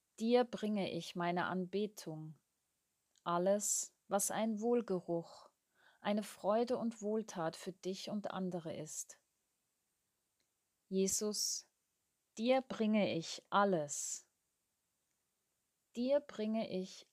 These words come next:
alles, was Vergebung braucht, was versöhnt werden will. Meine Schuld, meine Scham, meinen Anteil bringe ich dir.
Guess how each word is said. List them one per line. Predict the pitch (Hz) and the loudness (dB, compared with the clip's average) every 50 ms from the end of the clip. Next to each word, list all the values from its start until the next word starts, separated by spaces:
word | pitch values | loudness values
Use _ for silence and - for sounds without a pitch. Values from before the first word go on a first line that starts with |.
| _ - | _ 0
alles, | 180 202 208 226 240 233 - - | 2 2 2 2 0 -2 -2 -2
was | 175 190 - - | -4 -4 -4 -4
Vergebung | - - 190 190 - 185 180 180 185 180 170 165 | -4 -6 -6 -4 -2 -2 -2 -2 -2 -4 -6 -6
braucht, | - - - 156 156 156 160 - - - _ - - _ _ _ _ _ _ _ _ - | -8 -8 -6 -6 -6 -6 -8 -10 -18 -20 _ -20 -20 _ _ _ _ _ _ _ _ -2
was | 190 196 - - | -2 -2 -2 -4
versöhnt | - 214 202 190 190 - 220 240 247 247 233 - - | -4 -4 -2 -2 -2 -2 0 0 0 0 -2 -2 -2
werden | 185 170 165 160 160 160 156 | -2 -2 -2 -2 -6 -8 -6
will. | 151 156 151 151 156 156 - _ _ _ _ _ _ _ _ _ _ _ _ _ _ _ - _ _ - - _ _ | -6 -6 -6 -6 -8 -10 -14 _ _ _ _ _ _ _ _ _ _ _ _ _ _ _ -20 _ _ -20 -20 _ _
Meine | - 202 214 220 220 | -4 0 0 0 0
Schuld, | 208 - - - 247 240 240 254 262 254 _ - - - - _ _ _ _ | 0 -2 -2 -2 0 2 2 2 0 -2 _ -16 -18 -18 -20 _ _ _ _
meine | _ 196 190 196 185 185 | _ -4 -2 -2 -2 -2
Scham, | 180 - - - 190 185 185 190 190 196 196 202 202 202 _ _ _ _ _ _ _ _ _ _ _ _ _ | -2 -4 -2 -2 0 0 0 0 0 0 -2 -4 -4 -8 _ _ _ _ _ _ _ _ _ _ _ _ _
meinen | 170 175 175 175 185 208 226 240 240 240 | -6 -2 0 2 2 2 2 2 0 0
Anteil | 233 - 196 202 208 202 - - - 185 185 185 190 196 208 202 _ _ _ | -2 -4 -4 -4 -4 -6 -8 -8 -6 -2 -2 0 0 -2 -4 -8 _ _ _
bringe | - - 185 180 180 - - | -10 -6 -6 -4 -4 -6 -8
ich | 190 - - - | -10 -12 -14 -12
dir. | - 185 180 170 160 156 160 160 | -8 -4 -4 -2 -4 -4 -8 -12